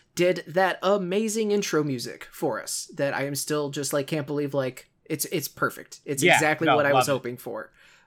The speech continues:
Speaker 1: Um, that is the most professional part of this show.
Speaker 2: Oh, we have,
Speaker 1: Is, is,
Speaker 2: we,
Speaker 1: is,
Speaker 2: if
Speaker 1: is
Speaker 2: we,
Speaker 1: Roger.
Speaker 2: if we ever decided to make shirts, we have a dope-ass logo.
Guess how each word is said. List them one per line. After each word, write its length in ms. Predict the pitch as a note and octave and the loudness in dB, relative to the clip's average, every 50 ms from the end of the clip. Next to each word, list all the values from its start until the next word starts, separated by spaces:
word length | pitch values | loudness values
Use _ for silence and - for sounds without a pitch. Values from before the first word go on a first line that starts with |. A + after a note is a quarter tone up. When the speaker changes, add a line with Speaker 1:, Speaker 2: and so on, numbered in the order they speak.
| _ - | _ -2
Speaker 1:
Um, 360 | D3 D#3 D#3 D3 C#3 C3 B2+ - - - - - | 2 4 4 4 2 0 -4 -12 -18 -20 -8 2
that 160 | E3 F#3 A#3+ | 2 4 4
is 140 | C4 G3 - | 4 2 2
the 60 | G#3 | 0
most 180 | F#3 E3 - | 0 0 0
professional 420 | - D#3+ - D#3 C#3+ - - F3+ D3+ | 0 -2 0 0 0 2 2 0 0
part 180 | - D3 C#3 | 2 2 2
of 80 | C#3 C3+ | 2 2
this 140 | C3+ A#2+ A2+ | -2 -4 -4
show. 320 | - - C3 G#2 G2+ - - | -4 -4 -4 -6 -6 -4 4
Speaker 2:
Oh, 160 | - C4 C#4 C4 | 6 6 8 6
we 140 | C#4+ C#4+ | 6 2
have, 240 | B3+ C4+ B3+ B3 A3 | 4 6 6 6 6
Speaker 1:
Is, 100 | F3+ - | 4 2
is, 220 | - G#3 F3+ D3 F3 | 4 4 4 4 4
Speaker 2:
we, 60 | G3+ | 2
Speaker 1:
is, 280 | G#3 F3+ D#3+ C#3+ - _ - - - - - _ _ _ _ _ _ _ _ _ _ _ _ _ _ _ _ _ - | 2 2 2 2 -4 _ -12 -10 -10 -10 -10 _ _ _ _ _ _ _ _ _ _ _ _ _ _ _ _ _ -4
Speaker 2:
if 120 | F#3 F#3+ | 4 4
Speaker 1:
is 140 | F#3 D#3+ C#3 | 4 4 4
Speaker 2:
we, 40 | D3+ | 2
Speaker 1:
Roger. 400 | C#3 B2+ C3 - F#2 D2 - - - | 2 2 0 -2 -6 -12 -12 -10 -4
Speaker 2:
if 180 | F3 F#3 - | -4 -4 -4
we 240 | F#3 G3+ G3 F3+ - - | -4 -6 -8 -8 -6 0
ever 300 | D#3 E3+ F#3+ F#3+ A3 G#3+ | 2 4 4 4 2 -2
decided 560 | F#3 F#3+ F#3 - - F#3+ F3 E3+ E3+ D#3 E3 C#3+ | -4 -4 -6 -2 4 6 6 6 6 2 -2 -8
to 60 | D#3+ | -6
make 240 | D3+ D3+ D3 C#3 - | -6 -4 -6 -6 -6
shirts, 840 | - - - C#3 A#2+ G#2 - - _ _ - - - - - - _ _ _ _ _ _ _ _ _ _ _ _ _ _ _ _ - | -8 -8 -4 -4 -6 -6 -8 -14 _ _ -12 -10 -10 -10 -12 -14 _ _ _ _ _ _ _ _ _ _ _ _ _ _ _ _ -10
we 240 | B2 B2 F3+ G3 F#3 | -4 0 2 2 6
have 180 | F#3 F#3+ F3+ | 8 8 8
a 100 | E3+ E3 | 8 6
dope-ass 680 | C3 G#2+ - C#3+ C#3 C3+ A#2+ - B2+ A#2 A2 G#2+ - - | 0 0 -2 -2 -2 -2 -2 0 0 0 0 -2 -6 -10
logo. 600 | - G2+ G2 F#2+ F#2 D#2+ E2+ C#2 A#1+ A1+ G#2 G#2 | -14 -14 -20 -20 -20 -20 -20 -20 -20 -20 -20 -20